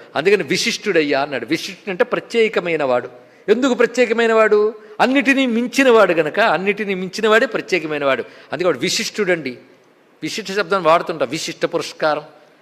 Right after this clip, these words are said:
అంటే అన్నిటికంటే గొప్పదని ఉద్దేశంలో వాడతాం. కానీ విశిష్ట శబ్దానికి మరొక అందం ఏంటంటే,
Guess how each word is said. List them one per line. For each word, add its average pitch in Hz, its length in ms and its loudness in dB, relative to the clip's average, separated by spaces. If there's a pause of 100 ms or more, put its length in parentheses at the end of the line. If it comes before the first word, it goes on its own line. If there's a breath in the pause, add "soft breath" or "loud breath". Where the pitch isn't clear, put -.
(160)
అంటే 156 140 -4
అన్నిటికంటే 185 420 0
గొప్పదని 208 300 4
ఉద్దేశంలో 190 440 0
వాడతాం. 147 300 0
కానీ - 460 -18
విశిష్ట 220 400 -6
శబ్దానికి 190 460 -2
మరొక 170 240 0
అందం 185 360 -2 (400)
ఏంటంటే, 143 680 -4